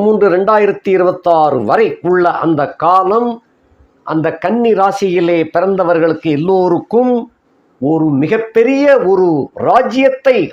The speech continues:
ஆளக்கூடிய ஒரு பெரிய யோகத்தை அது வந்து கொண்டு வந்து கொடுக்கும். ஆறாம் இடத்து சனின்னா சும்மா கிடையாது. கடன், சத்துரு, நோய்களை மொத்தத்தில் முறியடித்து விடக்கூடிய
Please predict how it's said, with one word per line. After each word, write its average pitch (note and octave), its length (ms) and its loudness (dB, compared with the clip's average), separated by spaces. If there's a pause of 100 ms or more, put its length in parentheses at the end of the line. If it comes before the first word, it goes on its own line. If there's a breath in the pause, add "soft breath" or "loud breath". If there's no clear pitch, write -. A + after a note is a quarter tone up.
(120)
ஆளக்கூடிய G3+ 540 0 (120)
ஒரு D#3 120 -2 (100)
பெரிய G#3 220 -2 (180)
யோகத்தை G3+ 480 -2 (140)
அது D3+ 120 -2 (120)
வந்து D3+ 220 -2 (160)
கொண்டு A#3 340 -2
வந்து C#3+ 180 -2 (140)
கொடுக்கும். - 440 -6 (1000)
ஆறாம் G3+ 320 -2
இடத்து E3 220 -6 (120)
சனின்னா F3+ 320 -2 (120)
சும்மா G3+ 240 -4 (100)
கிடையாது. A2+ 380 -6 (920)
கடன், B3+ 320 0 (160)
சத்துரு, B3 460 -2 (180)
நோய்களை A3+ 460 0 (180)
மொத்தத்தில் C4+ 680 0 (120)
முறியடித்து A#3+ 580 0
விடக்கூடிய F3+ 540 0